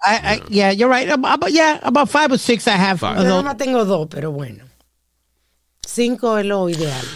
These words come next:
Speaker 2: I don't have any of those.
Speaker 3: That's your choice.
Speaker 1: Really,
Speaker 2: Not my
Speaker 1: Luis?
Speaker 2: choice.
Speaker 3: Claro, you, you
Speaker 2: I'm
Speaker 3: chose
Speaker 2: sorry.
Speaker 3: to,
Speaker 2: I was,
Speaker 3: a social-,
Speaker 2: no,
Speaker 3: socializar.
Speaker 2: I'm sorry. I was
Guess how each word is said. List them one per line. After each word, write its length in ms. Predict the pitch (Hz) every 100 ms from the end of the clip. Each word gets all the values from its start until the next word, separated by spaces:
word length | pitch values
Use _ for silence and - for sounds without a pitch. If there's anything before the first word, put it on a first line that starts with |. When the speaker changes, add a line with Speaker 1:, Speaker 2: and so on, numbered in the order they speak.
| - -
Speaker 2:
I 380 | 95 113 127
don't 200 | 123 113
have 160 | 117 110 107
any 140 | 90
of 100 | 65
those. 300 | 55 57 - - _ _ _ _ _ _ -
Speaker 3:
That's 260 | 170 165 180
your 140 | 180
choice. 480 | - 156 110 113 - _ _ _ _ _ _ _ _ -
Speaker 1:
Really, 280 | 185 302 403
Speaker 2:
Not 20 |
my 100 | 480
Speaker 1:
Luis? 120 | 440
Speaker 2:
choice. 440 | - 101 117 143 - -
Speaker 3:
Claro, 440 | 214 202 175 233
you, 300 | 285 254 220 170
you 120 | 170
Speaker 2:
I'm 120 | 208
Speaker 3:
chose 40 |
Speaker 2:
sorry. 300 | 214 202 156
Speaker 3:
to, 60 | 98 - - -
Speaker 2:
I 180 | 143 185
was, 320 | 208 214 202
Speaker 3:
a 60 | 202
social-, 640 | 220 190 180 - - 135
Speaker 2:
no, 200 | 147 143
Speaker 3:
socializar. 360 | 165 - 190
Speaker 2:
I'm 160 | 135 143
sorry. 400 | - 139 107 78 92
I 100 | 127
was 600 | 147 151 139 - -